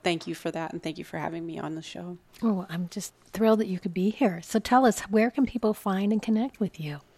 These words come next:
Speaker 1: Yeah, so probably the place on social media where I'm the most active is LinkedIn.
Speaker 2: Mm-hmm.
Speaker 1: Um, and that's linkedin dot com slash in slash Jen S McFarland. And then, uh, you can find me on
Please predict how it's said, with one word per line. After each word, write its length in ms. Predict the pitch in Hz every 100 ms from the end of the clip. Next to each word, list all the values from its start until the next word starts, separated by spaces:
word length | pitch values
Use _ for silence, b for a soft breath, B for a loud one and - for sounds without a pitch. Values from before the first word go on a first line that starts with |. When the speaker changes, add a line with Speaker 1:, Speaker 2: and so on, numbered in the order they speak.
| B B B B
Speaker 1:
Yeah, 320 | - 403 339 156
so 480 | - - 247 240 -
probably 500 | - 311 440 508 370
the 80 | 254
place 320 | 247 - 247 -
on 80 |
social 300 | 202 202 202
media 400 | 190 185 196 196
where 140 | 190 180
I'm 80 | 175
the 80 | 175
most 260 | 170 170 -
active 360 | 165 - 185 170
is 120 | 170
LinkedIn. 560 | 175 165 - 165 185 311 B B B 220
Speaker 2:
Mm-hmm. 220 | 214 240
Speaker 1:
Um, 280 | 190 180 180
and 140 | 185
that's 440 | 180 180 - - - -
linkedin 540 | 196 190 180 180 180
dot 180 | 180 170
com 340 | - 170 170
slash 680 | 175 - 175 170 - - - -
in 380 | 170 175 180 180
slash 460 | - 220 170 - - -
Jen 260 | - 165 165
S 200 | 165 -
McFarland. 580 | 165 - 170 165 180 262 - B B B B -
And 540 | 190 190 190 196 196 -
then, 520 | 190 202 190 190 196 - -
uh, 360 | 196 185 185 180
you 120 | 190
can 120 | 190
find 240 | - 175
me 120 | 175 175
on 420 | 160 160 160 160